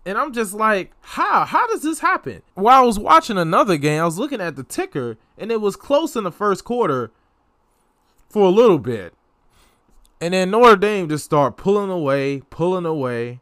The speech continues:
Next thing you know, they're up forty. How? Notre Dame, I'm looking at the stats. Bro, they only had twelve bench points. They scored a hundred eight points, twelve of them from the bench.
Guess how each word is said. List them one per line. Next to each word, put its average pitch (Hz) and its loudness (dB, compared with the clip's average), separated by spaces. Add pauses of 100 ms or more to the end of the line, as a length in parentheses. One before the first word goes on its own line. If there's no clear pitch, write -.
Next 208 -6
thing 180 -2
you 160 -4
know, 156 0
they're 147 4
up 123 -2
forty. 110 -10
How? 294 4 (360)
Notre 262 0
Dame, 180 -8
I'm 277 -2
looking 247 -6
at 185 -6
the 147 -8
stats. 220 -6 (640)
Bro, 156 -2 (160)
they 285 -6
only 285 -4
had 175 -4
twelve 196 4
bench 160 6
points. - -6
They 165 0
scored 220 4
a 170 6
hundred 202 2
eight 185 0
points, 180 0 (340)
twelve 180 6
of 165 0
them 151 -2
from 139 -10
the 107 -12
bench. - -18